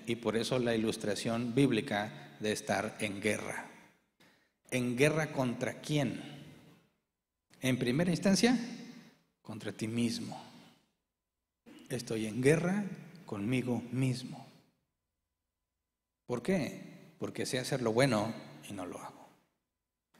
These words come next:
¿Por qué no lo hice? Porque le di más valor a mis sentimientos. Por eso no lo hice.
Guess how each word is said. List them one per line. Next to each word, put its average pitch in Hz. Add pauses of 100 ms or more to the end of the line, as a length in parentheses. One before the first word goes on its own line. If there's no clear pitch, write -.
(180)
¿Por -
qué 170
no 160
lo 151
hice? 135 (880)
Porque 107
le 98
di 101
más 104
valor 104
a 107
mis 110
sentimientos. 127 (320)
Por 107
eso 120
no 110
lo 98
hice. -